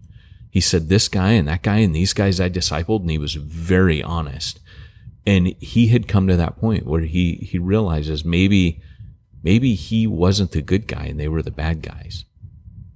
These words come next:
And he was doing some soul searching. And I think that's where the real growth happens,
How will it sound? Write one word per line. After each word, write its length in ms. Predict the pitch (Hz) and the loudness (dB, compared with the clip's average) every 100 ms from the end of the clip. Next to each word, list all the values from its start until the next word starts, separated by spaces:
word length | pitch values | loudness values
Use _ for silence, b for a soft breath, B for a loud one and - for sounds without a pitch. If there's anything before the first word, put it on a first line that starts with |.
| - - - | -20 -20 -6
And 140 | 90 87 | 0 4
he 100 | 110 | 6
was 140 | 104 | 6
doing 240 | 98 92 90 | 4 4 2
some 180 | 92 85 | -2 0
soul 220 | 95 - | 0 0
searching. 440 | - - - - - - - - - - - - - - - - | -4 -8 -12 -16 -18 -20 -20 -20 -20 -20 -20 -20 -20 -20 -12 0
And 380 | 95 87 82 - | 4 4 2 -2
I 120 | - 107 | -4 0
think 220 | 143 131 | 0 2
that's 240 | 120 - | 0 0
where 100 | 117 | 0
the 120 | 95 87 | 0 2
real 220 | 87 92 | 2 2
growth 280 | 85 80 71 | 0 -4 -4
happens, 720 | 78 82 71 73 76 - | -6 -6 -8 -10 -10 -12